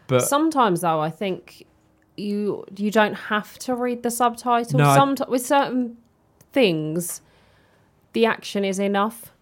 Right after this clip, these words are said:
Speaker 1: Yeah, definitely. I, th-, I feel like this is probably a film that you could get the gist of, but I just had to go back and read it so I could fully understand. But what I really love about this film is, like I say, there's, like, these two narratives of the fantastical and the real,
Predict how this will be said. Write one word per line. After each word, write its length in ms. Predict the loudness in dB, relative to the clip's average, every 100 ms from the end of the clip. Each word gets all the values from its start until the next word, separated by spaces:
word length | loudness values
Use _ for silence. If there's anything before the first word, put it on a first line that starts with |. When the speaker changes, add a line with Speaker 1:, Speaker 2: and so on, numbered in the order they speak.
| -2
Speaker 1:
Yeah, 240 | 0 0
definitely. 560 | 0 -2 -2 -6 -4 -2
I, 80 |
th-, 160 | -2 0
I 60 | -2
feel 220 | 4 4
like 80 | 4
this 160 | 2
is 40 | 0
probably 280 | 0 2 0
a 20 |
film 160 | 0
that 100 | -2 -4
you 120 | -8
could 320 | -2 -2 0
get 160 | -2 -2
the 80 |
gist 340 | -2 -2 -4 -2
of, 320 | -2 -2 -4
but 300 | -2 -2 -4 _ _ _ _ _ _ _
I 60 | -18 -18 _ -14 -12 -12 -20 _
just 200 | -6 -4
had 220 | -2 -4 -4
to 80 |
go 140 | 0 2
back 280 | 2 0 -2
and 100 | 0
read 160 | 0
it 80 | -2
so 140 | -4
I 40 | -6
could 200 | -6 -8
fully 240 | -6 -4
understand. 540 | -4 -6 -6 -4 -4 -4
But 260 | -4 -4 -6 _ _ _ _ _
what 160 | 0 2
I 20 |
really 340 | 4 4 6 6
love 120 | 4
about 140 | 2
this 120 | -2
film 200 | -2 -2 -2
is, 100 | -4
like 60 |
I 20 |
say, 160 | -2 0
there's, 160 | 2 0
like, 100 | -2
these 160 | -6
two 240 | 0 2 2
narratives 640 | 2 2 0 -2 -4 -2
of 140 | -4
the 60 | -6
fantastical 840 | -6 -6 -6 -8 -8 -8 -4 -2
and 160 | -2 -4
the 60 |
real, 440 | -2 0 0 -2